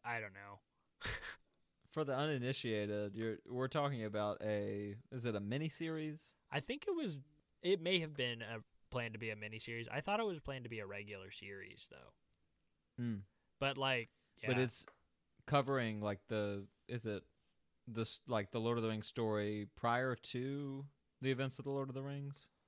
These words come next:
Speaker 1: Um, I have no idea, honestly. I kinda thought it might have been based off of, like, it could be, like, an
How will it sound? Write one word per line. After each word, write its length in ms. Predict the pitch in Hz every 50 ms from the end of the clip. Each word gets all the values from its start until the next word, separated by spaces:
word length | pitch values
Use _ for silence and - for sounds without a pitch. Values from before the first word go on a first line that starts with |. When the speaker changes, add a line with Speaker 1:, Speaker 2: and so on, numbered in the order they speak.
| _ _ _ _ _ _ _ _ _ _ _ _ -
Speaker 1:
Um, 460 | 131 139 151 156 156 156 151 151 139 - - - _ _ _ _ -
I 80 | 139
have 140 | 165 175 156
no 200 | 139 127 123 120
idea, 340 | 120 117 113 113 113 113 113
honestly. 420 | 107 107 107 110 110 110 - 123
I 140 | 117 117 123
kinda 260 | - 156 175 190 208
thought 200 | 202 - 226 214
it 100 | 208 175
might 200 | 156 151 151 151
have 120 | 151 143 139
been 180 | 143 131 123
based 340 | 117 117 117 123 120 - -
off 220 | 123 117 117 - 127
of, 180 | 117 113 113
like, 440 | 113 110 110 110 107 107 - - - _ _ _ _ _ _ _ _ _ _ _ _ _
it 140 | - 143 -
could 120 | - 220
be, 140 | 226 285 302
like, 200 | 302 277 202 -
an 100 | 160 127